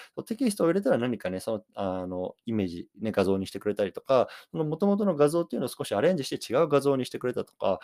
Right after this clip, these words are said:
まあ、テキストトゥムービーみたいな感じかな。あの、動画にしてくれたとか、くれたりとか、なんかそんなね、ツールがすごくたくさん出てるんで、僕は最近そういうのを触ってるんですよ。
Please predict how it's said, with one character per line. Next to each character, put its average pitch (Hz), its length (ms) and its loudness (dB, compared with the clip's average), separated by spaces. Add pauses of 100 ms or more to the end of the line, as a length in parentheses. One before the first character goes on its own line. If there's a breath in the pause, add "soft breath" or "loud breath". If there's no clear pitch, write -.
(220 loud breath)
ま 101 100 0
あ、 87 60 -2
テ - 120 -14
キ 131 80 -4
ス - 40 -8
ト 139 80 0
ト - 120 -2
ゥ 113 40 2
ム 131 180 4
ー 113 40 6
ビ 90 120 0
ー 85 40 -6
み 85 80 -10
た - 100 -8
い - 40 -6
な - 80 -20
感 92 140 -10
じ 92 60 -8
か - 120 -6
な。 143 100 -4 (220 loud breath)
あ 98 120 -2
の、 92 80 -6
動 117 160 4
画 110 100 2
に 107 100 -2
し - 40 -12
て 117 60 -10
く 107 120 -8
れ 101 40 -8
た 101 100 -6
と - 100 -20
か、 - 200 -10 (240 soft breath)
く - 80 -6
れ 110 80 0
た 107 100 -2
り 95 80 -2
と - 100 -14
か、 - 120 -4
な 143 100 -4
ん - 40 -16
か - 80 -12
そ 202 100 -2
ん 202 60 2
な 196 80 4
ね、 185 100 0
ツ 180 140 -2
ー 165 40 0
ル 165 60 0
が 160 80 2
す 170 140 -4
ご 180 80 -2
く - 80 -16
た - 100 -10
く - 60 -16
さ 117 120 -2
ん 110 60 -2
出 117 80 0
て 113 100 -2
る 85 120 -6
ん 87 100 -10
で、 113 140 -2
僕 156 260 0
は 160 80 6
最 156 220 -2
近 151 120 -6
そ 170 120 0
う - 20 4
い 160 40 4
う - 20 2
の 104 80 2
を - 20 0
触 95 220 2
っ - 60 -14
て 107 100 -2
る 92 80 0
ん - 20 -8
で 85 60 -10
す - 100 -10
よ。 - 60 -10